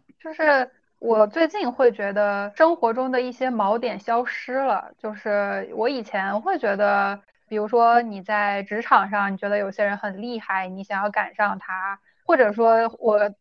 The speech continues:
回想自己的前几年，我会觉得自己是有一些进步的。但是这几年，嗯，一方面是行业的原因，就是整个行业太动荡了，在这个行业动荡的过程中，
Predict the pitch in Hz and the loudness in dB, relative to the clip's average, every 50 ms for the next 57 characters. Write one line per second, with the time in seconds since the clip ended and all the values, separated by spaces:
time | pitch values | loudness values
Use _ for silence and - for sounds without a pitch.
0 | _ _ - - - 220 233 226 254 214 208 208 247 233 220 196 196 196 196 - | _ _ -8 0 4 4 6 6 4 2 2 0 -6 -6 -4 -2 -4 -4 -4 -6
1 | 202 214 220 220 226 214 202 196 196 196 196 196 196 220 208 208 - 202 202 202 | -6 -6 -6 -8 -8 -8 -6 -4 -4 -2 -4 -4 -4 -6 -6 -4 -4 -2 -2 -2
2 | 202 202 220 202 190 196 - - - - - _ _ - - _ _ - - - | -4 -4 -10 -12 -12 -12 -12 -10 -12 -14 -14 _ _ -20 -20 _ _ -8 2 4
3 | 240 214 190 196 202 - 208 208 202 - 247 240 240 302 349 339 233 - - - | 4 4 4 0 -2 -4 -6 -6 -6 -6 -6 -6 -2 0 0 2 2 2 0 0
4 | - _ _ _ _ _ _ _ _ _ _ _ _ _ - - 339 330 320 - | -4 _ _ _ _ _ _ _ _ _ _ _ _ _ -2 0 0 0 2 2
5 | 349 330 320 302 294 - 370 349 - - 214 202 202 196 196 196 202 202 208 208 | 4 4 4 4 2 0 -4 -4 -2 -4 -6 -4 -4 -4 -2 -2 2 4 4 4
6 | 208 208 _ _ _ _ _ _ _ _ _ _ - 220 214 208 202 196 196 196 | 2 0 _ _ _ _ _ _ _ _ _ _ -10 -10 -8 -6 -6 -8 -8 -8
7 | 196 220 285 311 - 349 392 415 370 320 277 285 - - 202 190 226 285 311 269 | -8 -6 -4 2 2 2 2 4 2 0 0 0 -4 -4 -8 -4 0 0 2 2
8 | 220 202 196 190 190 196 208 208 254 262 285 - 226 190 190 196 - 208 208 220 | 2 2 0 -4 -6 -6 -8 -6 -6 -6 -4 -4 -4 -2 -2 -2 0 0 0 0
9 | 226 - - 269 - - 339 285 220 202 208 190 185 185 180 - - - - 294 | 0 2 2 2 2 2 -2 -2 0 -2 -4 -4 -4 -8 -12 -14 -14 -8 -8 -6
10 | 285 320 294 254 247 - 226 247 269 - 415 415 339 262 240 220 214 202 202 220 | -2 2 2 2 2 2 -2 -2 0 4 4 4 4 6 4 4 4 0 -2 -4
11 | 208 202 214 208 202 214 214 208 208 220 | -8 -6 -6 -8 -4 -2 0 0 0 -2